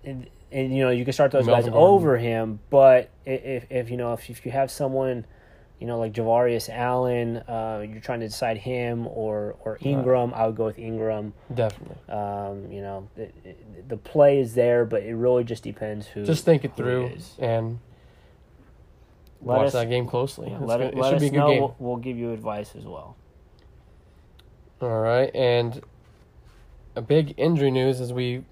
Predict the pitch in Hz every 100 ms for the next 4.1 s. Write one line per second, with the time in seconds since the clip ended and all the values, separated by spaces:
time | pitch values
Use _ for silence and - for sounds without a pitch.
0 | - - 139 120 131 131 147 143 127 127
1 | - - - - 123 120 120 120 117 117
2 | - - - _ - 123 135 139 - 139
3 | 127 113 123 123 123 123 120 117 127 -
4 | -